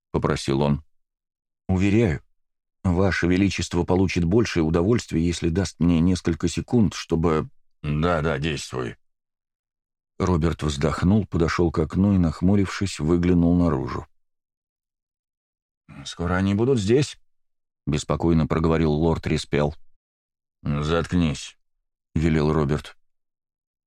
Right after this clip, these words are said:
"Или я прикажу Аркану вырезать тебе язык". Леоф задумался было, о чем они говорят, но у него уже не оставалось на это времени. В его голове выстраивались мрачные аккорды.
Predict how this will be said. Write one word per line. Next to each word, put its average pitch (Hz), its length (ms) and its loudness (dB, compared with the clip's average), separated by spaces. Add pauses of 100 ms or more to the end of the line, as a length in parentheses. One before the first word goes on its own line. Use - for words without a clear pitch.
(240)
"Или 80 220 0
я 85 220 0
прикажу 82 480 0
Аркану 80 500 0
вырезать 78 480 -2
тебе 76 380 -2
язык". 73 480 -8 (1600)
Леоф 92 400 2
задумался 98 540 4
было, 87 260 2
о 95 60 2
чем 85 240 2
они 78 180 4
говорят, 92 540 2 (760)
но 78 180 2
у 76 40 2
него 76 320 2
уже 82 180 2
не 80 100 2
оставалось 76 600 -2
на 76 180 2
это 76 140 -2
времени. 64 520 -4 (1400)
В 67 100 -4
его 73 260 0
голове 78 320 2
выстраивались 73 840 0
мрачные 71 640 -2
аккорды. 67 480 -6